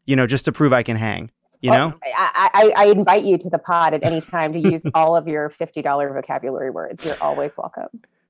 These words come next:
Speaker 1: So, first of all, just stepping back, what was your reaction, uh, to, uh, President Biden's reaction of, uh, someone we are calling K B J?
Speaker 2: So I was absolutely thrilled. This is a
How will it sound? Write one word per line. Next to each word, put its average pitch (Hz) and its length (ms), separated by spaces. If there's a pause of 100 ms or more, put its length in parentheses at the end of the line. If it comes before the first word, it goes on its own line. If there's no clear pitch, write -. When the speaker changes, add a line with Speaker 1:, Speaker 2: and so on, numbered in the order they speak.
(180)
Speaker 1:
So, 202 240
first 233 300
of 214 80
all, 175 180
just 170 160
stepping 170 240
back, 131 220
what 185 120
was 214 200
your 190 80
reaction, 117 720
uh, 107 300 (100)
to, 107 680
uh, 110 120
President 98 340
Biden's 101 280
reaction 107 520
of, 107 540
uh, 120 200
someone 151 280
we 156 80
are 147 80
calling 160 640
K 165 220
B 160 180
J? 156 240 (880)
Speaker 2:
So 277 160
I - 120
was 440 140 (140)
absolutely 180 640
thrilled. 156 480
This 175 160
is 180 180
a 170 140